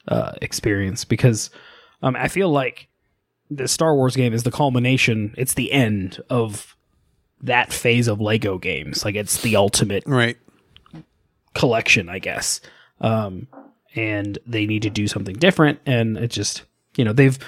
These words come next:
Speaker 1: they've done a great job at evolving that brand and, um, the, you know, making, making more sets for a wider age group.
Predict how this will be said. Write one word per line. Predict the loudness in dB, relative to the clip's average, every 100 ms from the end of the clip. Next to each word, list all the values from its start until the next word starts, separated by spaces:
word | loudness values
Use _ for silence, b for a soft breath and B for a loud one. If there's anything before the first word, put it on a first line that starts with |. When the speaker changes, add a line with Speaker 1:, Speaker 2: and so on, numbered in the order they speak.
| B B B
Speaker 1:
they've | 0
done | 2 2
a | 2
great | 0 -2 -4
job | -4 0 0 -2 -6
at | -4 -4 -4 _ _ _ _ 0
evolving | 2 4 4 2
that | 0 0
brand | 2 2 2
and, | -2 -4 -10 -12
um, | -8 -6 -6 -8 -12 -14 _ _ _ _ _ -12
the, | 2 4 4 0 -6 _ _ _ _ _ _ _ _ _ _ _ _ -4
you | -2
know, | 0
making, | -2 -2 -4 0
making | 2 4 2
more | 2
sets | 0 -2 -2 -4
for | 2 4 4
a | 2
wider | 2 2 2 -2 -4 _ -2
age | 2 2 0 -4 -6
group. | -4 -4 -6